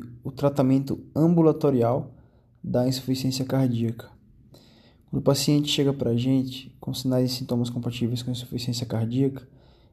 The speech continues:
e nós fazemos o, o diagnóstico dessa síndrome, a gente sempre tem que buscar a etiologia, como já foi explicado no primeiro episódio dessa série sobre I C,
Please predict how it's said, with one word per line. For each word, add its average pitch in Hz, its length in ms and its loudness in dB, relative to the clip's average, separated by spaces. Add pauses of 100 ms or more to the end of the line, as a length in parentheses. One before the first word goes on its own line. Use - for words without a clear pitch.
(120)
e - 40 -4
nós 117 520 2
fazemos 135 720 0
o, 127 460 0
o 131 80 -4
diagnóstico 143 840 0 (760)
dessa 117 240 0
síndrome, 135 480 2
a - 20 -2
gente 135 200 -2
sempre 143 240 -2
tem 170 120 -4
que 170 80 -6
buscar 156 280 0
a 131 40 6
etiologia, 131 640 0 (600)
como 123 260 -2
já 120 120 2
foi 120 680 2
explicado 123 540 0
no 120 120 0
primeiro 123 340 0
episódio 120 460 2
dessa 120 220 -6
série 120 280 0
sobre 120 260 -2
I 117 40 -4
C, 123 400 -2